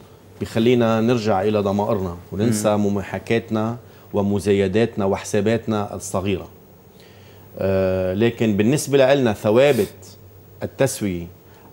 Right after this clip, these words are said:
Speaker 1: أو ثوابت، يلي أنا ما بحب كلمة تسوية، بحب، بحب كلمة الحل.
Speaker 2: إيه، بس ما هو بلبنان من أي متى
Speaker 1: أوكي.
Speaker 2: كان في حل؟
Speaker 1: عم-،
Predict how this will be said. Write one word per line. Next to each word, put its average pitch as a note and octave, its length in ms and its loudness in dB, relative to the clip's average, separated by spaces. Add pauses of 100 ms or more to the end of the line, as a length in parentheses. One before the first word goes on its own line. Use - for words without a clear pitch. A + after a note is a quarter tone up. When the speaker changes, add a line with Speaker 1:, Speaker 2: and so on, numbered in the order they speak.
Speaker 1:
أو G#2+ 100 0
ثوابت، A#2+ 540 2
يلي A2 200 2
أنا C#3 100 0
ما C#3+ 80 2
بحب C#3 220 -8 (120)
كلمة A2+ 220 2 (100)
تسوية، G2+ 280 -6
بحب، G#2 200 -8 (160)
بحب C3 220 -2 (200)
كلمة C3+ 260 2
الحل. A2+ 460 -2 (140)
Speaker 2:
إيه، D3 120 -2
بس - 180 -6
ما G#2+ 60 -2
هو C3+ 80 0
بلبنان B2+ 460 2
من B2 140 2
أي A#2+ 100 0
متى D3+ 80 2
Speaker 1:
أوكي. D#3 120 0
Speaker 2:
كان C3 160 4
في B2+ 160 -2
حل؟ - 180 -4
Speaker 1:
عم-، G#3+ 220 -6